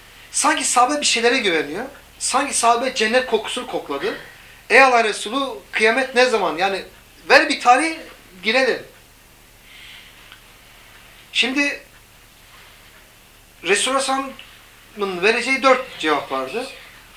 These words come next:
Yani cevap olarak dört şık vardı. Bir, "Bilmiyorum."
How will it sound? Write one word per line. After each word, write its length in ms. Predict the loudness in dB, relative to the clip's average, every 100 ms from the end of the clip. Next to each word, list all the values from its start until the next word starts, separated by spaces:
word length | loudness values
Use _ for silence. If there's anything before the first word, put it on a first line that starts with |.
| -16
Yani 180 | -10 -8
cevap 320 | -2 0 0
olarak 340 | -2 -4 -6 -4
dört 280 | -4 -4 -6
şık 320 | -4 -4 -8
vardı. 340 | -10 -10 -6
Bir, 240 | -6 -6 0
"Bilmiyorum." 500 | 2 2 -2 -4 -6